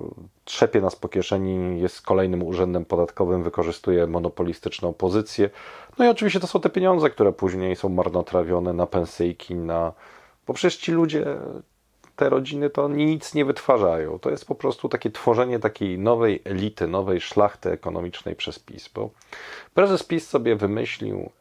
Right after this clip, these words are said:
że, e, trzecią R P rządzą erzac elity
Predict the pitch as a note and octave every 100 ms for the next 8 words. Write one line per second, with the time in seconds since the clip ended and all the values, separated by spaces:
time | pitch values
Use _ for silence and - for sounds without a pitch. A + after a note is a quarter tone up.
0 | - - F2+ F#2 F#2+ F2+ - _ _ _
1 | _ _ _ - - _ _ - - F#2+
2 | F2 E2+ - A2+ G#2 F#2 - G#2+ G#2+ E2
3 | F#2+ F#2+ F2+ E2+ F#2+ F2+ F2+ - F#2 E2+
4 | - - A#2